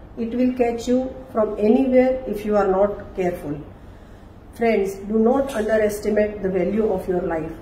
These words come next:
Building hospital beds, I C U beds, arranging ventilator for yourself, or buying bipap machine, or donating oxygen concentrators.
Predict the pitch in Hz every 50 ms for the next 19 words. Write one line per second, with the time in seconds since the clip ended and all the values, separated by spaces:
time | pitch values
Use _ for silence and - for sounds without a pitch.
0 | - - - - - - - - 208 196 220 226 233 269 277 277 247 226 220 214
1 | 220 - 233 220 226 226 220 202 202 202 208 214 208 - - - - 190 196 196
2 | 196 - - 226 220 226 220 202 196 196 196 196 196 196 196 - - - - -
3 | - - - - - 202 202 214 214 220 226 226 233 226 208 202 196 208 208 208
4 | 208 202 202 214 208 202 - 208 196 196 190 185 190 - - 202 190 185 185 185
5 | 185 - - - - - - - - - - - 220 226 226 220 226 - - -
6 | - - - 208 202 208 208 202 208 214 226 220 190 180 185 190 190 226 214 214
7 | 196 190 196 208 - - - 214 202 180 175 175 - - - - - - - 220
8 | 226 254 254 254 - 214 202 196 202 202 208 208 220 214 220 214 214 190 - -
9 | 208 202 202 190 202 196 190 180 185 - - 190 180 - - - - 175 165 -
10 | - -